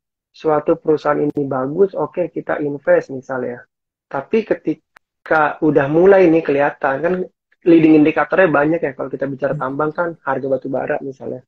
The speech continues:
leading indikatornya. Oh tahun lalu empat ratus, sedangkan orang di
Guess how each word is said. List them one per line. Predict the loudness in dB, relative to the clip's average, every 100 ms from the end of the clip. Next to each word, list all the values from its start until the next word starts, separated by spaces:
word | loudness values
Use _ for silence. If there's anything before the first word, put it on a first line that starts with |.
| _
leading | -8 -6 -6 -6
indikatornya. | -6 -8 -8 -8 -8 -10 _ _ _ _ -2
Oh |
tahun | 0 0 2 4
lalu | 4
empat | 2 0
ratus, | 0 0 2 2 2 -4 _ _ _ _
sedangkan | -6 -2 -2 -2 -2
orang | 0 2 0 -2 -6 _ _ _
di | 0 2 2 0